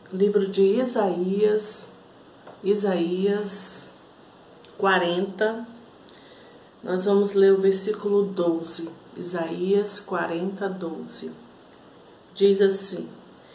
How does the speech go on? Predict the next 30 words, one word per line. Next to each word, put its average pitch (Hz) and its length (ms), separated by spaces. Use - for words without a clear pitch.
"Quem 311 240
mediu 220 640
na 196 160
concha 208 420
das 196 220
suas 190 340
mã-, 190 280
das 185 200
suas 185 280
mãos 185 360
a, 175 340
as 185 200
águas, 151 600
e 214 120
tomou 226 500
a 226 60
medida 214 580
dos 185 300
céus 202 680
nos 190 280
palmos, - 720
e 214 80
recolheu, 233 840
recolheu 220 720
numa 311 300
medida 220 560
o 190 140
pó 202 200
da 196 160
terra, 190 540